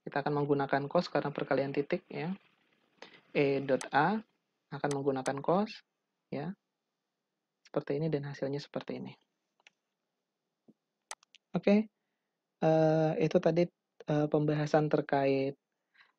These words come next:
eh, flux listrik ya. Jadi yang harus ditekankan di sini untuk flux listrik adalah, eh, suatu luasan ya,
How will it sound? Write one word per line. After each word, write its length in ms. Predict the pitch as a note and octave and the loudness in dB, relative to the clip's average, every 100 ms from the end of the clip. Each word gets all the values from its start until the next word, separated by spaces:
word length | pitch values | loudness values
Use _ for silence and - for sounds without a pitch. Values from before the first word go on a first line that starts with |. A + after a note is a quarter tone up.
| - | -10
eh, 160 | C#3 C3 | -8 -4
flux 220 | - G#3 E3 | 0 2 2
listrik 400 | D3+ - C#3 C#3+ _ _ _ _ _ | -4 -2 -4 -6 _ _ _ _ _
ya. 240 | - C#3+ D3+ - - _ - _ | -6 -4 -4 -10 -20 _ -20 _
Jadi 480 | D3+ D3 D#3 D#3+ E3 E3+ _ _ _ _ _ - | -6 -2 0 0 -2 -6 _ _ _ _ _ -4
yang 560 | D3+ C#3 C#3+ D3 D3 D3 - - | -2 -2 -2 -4 -6 -8 -10 -2
harus 240 | G3+ F#3+ | 0 2
ditekankan 560 | E3 D#3 D3 C#3+ D3 D3 | 2 0 -2 -4 -2 -4
di 80 | C#3+ | -4
sini 320 | - C#3+ E3+ F#3+ G3+ _ | -2 0 2 0 0 _
untuk 320 | - D3 C#3+ | -8 -4 -4
flux 160 | - C#3+ C#3+ | -2 -4 -4
listrik 400 | C#3+ - E3+ D3 | -6 -2 0 2
adalah, 400 | C#3+ C#3 C#3+ D3+ - _ _ _ _ _ _ _ _ _ _ _ _ _ - - _ - - _ - | 2 2 2 0 -6 _ _ _ _ _ _ _ _ _ _ _ _ _ -20 -20 _ -20 -20 _ -8
eh, 480 | D3+ C#3+ C#3+ C#3+ C#3 - _ _ _ _ _ _ _ _ _ _ _ _ _ _ _ _ | -4 -2 -2 -2 -2 -6 _ _ _ _ _ _ _ _ _ _ _ _ _ _ _ _
suatu 400 | - D#3 C#3+ D3+ | 2 2 4 4
luasan 400 | C#3+ C#3 - E3+ | 4 2 0 0
ya, 240 | D3+ D3 | 0 -2